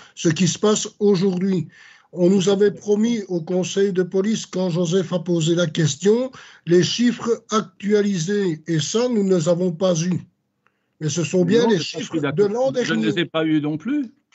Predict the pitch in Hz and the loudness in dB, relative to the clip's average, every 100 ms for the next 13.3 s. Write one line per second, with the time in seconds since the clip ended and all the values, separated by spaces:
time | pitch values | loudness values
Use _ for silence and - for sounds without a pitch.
0 | _ 170 156 214 208 - 269 220 214 240 | _ -8 -4 0 0 -2 -6 -4 -2 -2
1 | 240 226 254 233 180 170 156 170 156 160 | -2 -4 -4 -4 -4 -6 -2 -2 -2 -4
2 | 131 156 135 160 - 180 160 226 220 170 | -2 -2 -4 -8 -6 -4 0 0 0 0
3 | 160 202 185 175 185 165 156 147 208 220 | -2 -2 -4 -6 -4 -2 -2 0 2 4
4 | 214 165 202 185 - 156 160 156 190 196 | 2 0 -2 -4 -8 -4 -2 0 0 0
5 | 180 185 - 196 185 165 175 180 170 143 | -2 -2 -2 -4 -2 0 0 0 -2 0
6 | 156 120 127 123 - - 202 196 190 185 | 0 0 -2 -6 -6 -2 2 4 2 0
7 | 180 - 160 151 143 127 - _ _ 160 | -6 -14 -8 -6 -4 -6 -12 _ _ -8
8 | 165 151 135 143 165 - 180 180 180 175 | -8 -6 -6 -4 -2 2 4 4 2 2
9 | 160 160 147 170 135 - 143 127 156 196 | 0 -4 -2 -2 -4 -6 -8 -2 0 0
10 | 185 139 147 147 185 269 262 _ _ _ | 0 -2 -4 -4 -2 -4 -6 _ _ _
11 | _ _ 175 175 156 - 147 135 143 208 | _ _ 0 2 2 0 -2 0 0 -2
12 | - 185 - 165 147 120 160 147 - 123 | -2 -6 -8 -6 -6 -2 -2 -2 -6 -8
13 | 127 190 240 | -6 -8 -10